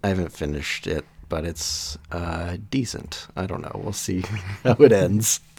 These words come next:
Uh, no, I'm, I'm gonna recommend the third and final season of How to with John Wilson. Um, yeah, just, just a show I've really loved. Um, and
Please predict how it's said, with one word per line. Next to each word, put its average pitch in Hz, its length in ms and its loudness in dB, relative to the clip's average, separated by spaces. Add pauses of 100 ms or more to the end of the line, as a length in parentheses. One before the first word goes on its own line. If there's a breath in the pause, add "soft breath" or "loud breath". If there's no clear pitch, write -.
(880 loud breath)
Uh, 123 680 12
no, 165 300 12
I'm, 165 300 10
I'm 143 180 8
gonna 139 120 10
recommend 123 440 8
the 104 60 4
third 127 640 8
and 101 180 0
final 95 360 0
season 87 480 -4
of 87 100 -6
How - 260 -2
to - 140 -6
with - 140 -8
John 90 260 -8
Wilson. 101 720 2 (420)
Um, 156 1120 -4 (520)
yeah, 98 220 2 (120)
just, - 240 -4
just - 280 -2
a 113 40 0
show 107 460 4
I've 87 420 0
really 85 400 -2 (280)
loved. 107 520 0 (960 loud breath)
Um, 98 1600 6
and 98 600 2